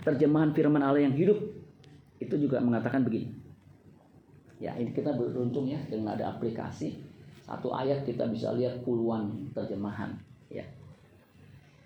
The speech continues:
"Seluruh rimba di Lebanon tidak dapat menyediakan cukup kayu bakar untuk korban bakaran yang pantas, yang pantas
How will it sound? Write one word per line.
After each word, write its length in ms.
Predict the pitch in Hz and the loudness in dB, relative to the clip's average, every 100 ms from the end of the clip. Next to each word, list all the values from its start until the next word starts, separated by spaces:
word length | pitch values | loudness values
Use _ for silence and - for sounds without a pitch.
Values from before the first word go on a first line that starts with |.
| - - - | -20 -20 -20
"Seluruh 560 | - 147 160 247 262 240 | -2 2 4 4 4 6
rimba 720 | 269 262 185 107 - - - - - - - - _ _ - | 6 4 4 4 0 -8 -14 -20 -20 -20 -20 -20 _ _ -12
di 160 | 127 123 120 | -2 2 4
Lebanon 560 | 127 123 139 139 123 | 6 4 4 4 4
tidak 480 | 127 113 113 - - - - | 2 2 0 -6 -10 -20 -12
dapat 400 | 123 120 - 160 | -4 -2 0 0
menyediakan 640 | 135 123 120 117 127 131 - | 2 4 4 2 2 0 0
cukup 560 | 185 185 208 233 - | -2 -2 -2 -2 -2
kayu 320 | - 127 131 117 | -4 0 2 2
bakar 560 | 110 107 143 127 110 - - _ _ _ - - _ - | 0 -2 -4 -6 -8 -14 -20 _ _ _ -20 -20 _ -8
untuk 480 | 131 113 110 139 - | -2 0 0 -2 0
korban 400 | 127 110 120 127 | 0 2 4 4
bakaran 640 | 107 98 - 123 113 110 - | 2 -2 -2 0 0 -2 -2
yang 240 | 123 113 113 | -2 0 -2
pantas, 720 | - 156 143 - 165 - - - - _ _ _ - - - - - - - _ - | -4 0 0 0 -2 -4 -10 -14 -20 _ _ _ -20 -20 -20 -20 -20 -20 -20 _ -4
yang 320 | 147 131 113 | 0 0 0
pantas 800 | - 208 180 180 - - - - | 0 2 2 2 0 0 0 -4